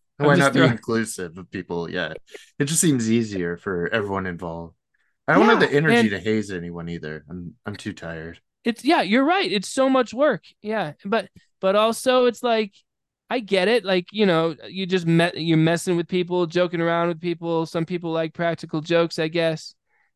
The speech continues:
Speaker 1: But, um, it's, it's never been for me,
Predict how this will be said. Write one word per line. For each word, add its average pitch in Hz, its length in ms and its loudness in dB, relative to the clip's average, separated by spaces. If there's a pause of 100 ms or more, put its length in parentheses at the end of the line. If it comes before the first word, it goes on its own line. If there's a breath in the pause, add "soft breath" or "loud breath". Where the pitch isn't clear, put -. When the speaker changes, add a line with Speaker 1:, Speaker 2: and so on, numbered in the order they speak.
(140)
Speaker 1:
But, 160 280 2 (100)
um, 143 640 -2
it's, 160 240 -6 (120)
it's 160 240 -6
never 202 300 4
been 196 200 4
for 165 140 -4
me, 143 440 0